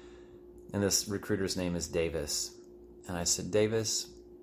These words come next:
I said, "I've had some experience with negotiation around this. And I wanna know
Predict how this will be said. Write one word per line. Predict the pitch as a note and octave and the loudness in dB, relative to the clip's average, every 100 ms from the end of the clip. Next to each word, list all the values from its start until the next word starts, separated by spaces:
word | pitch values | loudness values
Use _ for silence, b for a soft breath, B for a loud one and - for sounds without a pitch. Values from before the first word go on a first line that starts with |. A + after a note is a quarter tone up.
| - - - | -18 -18 -4
I | |
said, | - F#2 | -2 0
"I've | G2 | 0
had | A2+ B2 - | 2 2 4
some | - G2+ | 2 2
experience | F#2+ - - E2+ E2 E2 - | 0 0 0 0 -2 0 -2
with | - | -2
negotiation | E2+ D#2+ D2+ - E2 E2 - D#2+ | -2 0 0 -2 -2 -4 -4 -6
around | D#2 D#2 D#2 | -6 -6 -6
this. | D2+ D#2+ D#2 - - B B B B B B - - | -6 -4 -2 -2 -6 B B B B B B -18 -2
And | G#2+ G#2+ A2 A2 G#2+ - - - - - - - - - | 0 2 4 4 4 2 -10 -18 -20 -20 -20 -18 -16 2
I | C3+ | 6
wanna | D3+ C#3 | 6 8
know | A2 G2+ G2 F#2 | 8 8 6 2